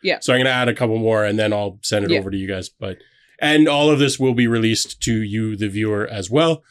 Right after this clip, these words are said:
Speaker 2: when we start our D and D campaign, which will be soon.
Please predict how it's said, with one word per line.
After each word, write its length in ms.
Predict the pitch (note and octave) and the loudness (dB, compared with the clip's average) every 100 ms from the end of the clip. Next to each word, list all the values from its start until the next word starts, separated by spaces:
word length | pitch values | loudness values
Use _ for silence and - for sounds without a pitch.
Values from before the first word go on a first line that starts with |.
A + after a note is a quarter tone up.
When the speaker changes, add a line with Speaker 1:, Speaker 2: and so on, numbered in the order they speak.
| _ _ _ | _ _ _
Speaker 2:
when 240 | B2+ B2 | 2 4
we 180 | A#2+ A#2 | 4 2
start 380 | - A#2+ A2 A#2 | 0 0 0 0
our 300 | G#2+ A2 G#2+ | 0 0 0
D 160 | G#2 G#2+ | -2 -2
and 100 | G#2 | 0
D 100 | G#2 | 0
campaign, 400 | A2+ G#2 A2+ A2 | -2 0 0 2
which 180 | A#2+ - | 0 0
will 100 | G3 | 2
be 80 | A#3 | 2
soon. 340 | - E4 | 2 2